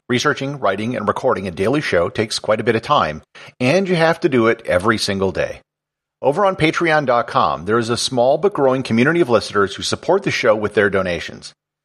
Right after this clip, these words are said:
In addition to showing your support for the show, you can also get some extra benefits as well. Depending on your level of sponsorship, you can be listed as an associate or executive producer of the show.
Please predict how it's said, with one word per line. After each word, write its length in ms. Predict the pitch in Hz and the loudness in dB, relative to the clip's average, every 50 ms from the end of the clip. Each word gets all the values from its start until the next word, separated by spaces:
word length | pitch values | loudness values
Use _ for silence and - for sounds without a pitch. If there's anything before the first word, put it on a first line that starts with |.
| _ - - - _ - | _ -20 -20 -12 _ 0
In 100 | 170 180 | 2 2
addition 420 | 180 143 214 262 - - 285 262 | 2 2 2 0 0 0 0 0
to 60 | 220 | 0
showing 300 | - - 202 185 180 175 | 2 2 4 4 4 2
your 100 | 160 151 | 0 -2
support 440 | - - - - - - - 262 262 | -2 -2 -4 -6 -2 0 0 0 0
for 100 | - 117 | -2 -4
the 80 | 82 69 | -4 -4
show, 380 | - - 82 62 53 - - _ _ _ _ | -4 -2 0 0 0 -2 -4 _ _ _ _
you 80 | - 120 | -10 -4
can 140 | - 139 139 | 0 0 2
also 220 | 185 185 - 170 | 2 2 2 0
get 160 | - - - | 2 0 0
some 160 | - 123 110 | 0 0 0
extra 200 | 117 - - - | 0 0 -2 -2
benefits 420 | 104 92 92 98 95 120 107 - 123 | 0 0 0 0 0 -2 -2 -2 -4
as 120 | 117 113 | -6 -4
well. 340 | 113 147 156 - - - - - _ _ _ _ _ _ _ - | -2 0 0 0 0 -2 -8 -16 _ _ _ _ _ _ _ -6
Depending 280 | 123 - 180 208 226 | -4 -2 -2 -2 -2
on 60 | 226 202 | -2 -2
your 140 | 170 139 | -2 0
level 260 | 120 113 113 123 139 135 | 0 0 0 0 0 -2
of 60 | - | -2
sponsorship, 680 | - - 123 110 113 - - 107 - - 139 - - _ | 0 0 0 0 0 -2 -4 -4 -2 -2 -2 -2 -2 _
you 120 | - 110 101 | -8 -8 -6
can 140 | - 110 | -4 -4
be 80 | 98 101 | -2 0
listed 300 | 95 101 - - 113 101 | 0 -2 -2 0 0 2
as 240 | 92 92 95 95 101 | 2 2 2 0 -2
an 80 | 101 | -4
associate 520 | 95 - - 120 113 113 - - 160 - - | -4 -2 0 0 0 2 0 0 0 0 2
or 140 | 107 110 139 | 2 2 2
executive 460 | 156 117 113 104 - 127 110 98 - | 2 2 0 0 0 -2 -4 -2 -2
producer 360 | - 104 98 92 - - 92 | -2 -2 -2 -4 -4 -4 -4
of 60 | 90 | -4
the 80 | 85 98 | -4 -6
show. 380 | - - 87 78 113 147 - | -2 0 0 0 0 0 -4